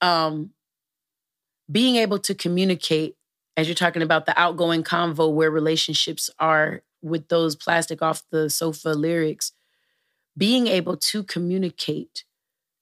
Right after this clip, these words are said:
and find common ground and find love again through all of the uncertainty,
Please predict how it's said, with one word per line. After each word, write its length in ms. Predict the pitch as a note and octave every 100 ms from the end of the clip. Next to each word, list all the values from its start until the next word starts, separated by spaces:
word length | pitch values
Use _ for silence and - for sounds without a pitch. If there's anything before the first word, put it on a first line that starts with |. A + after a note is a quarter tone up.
| _ _ _
and 260 | F3 E3+ -
find 340 | E3+ F3 F3
common 440 | F3 E3+ E3+ E3
ground 500 | D#3+ D#3+ D#3 D3+ D3+ -
and 180 | E3 D3
find 380 | - F3 F3 E3+
love 320 | E3 E3+ D#3+
again 560 | D#3 D#3+ D3+ D3 D3 D3 _ _ _ _ _
through 520 | - G3+ G3 E3 D#3 D#3 _ _ _ _ _ -
all 320 | F#3 F#3+ F#3+
of 120 | E3+
the 140 | F3+
uncertainty, 920 | E3+ D#3+ - F#3+ F#3+ D#3 D3+ - F#3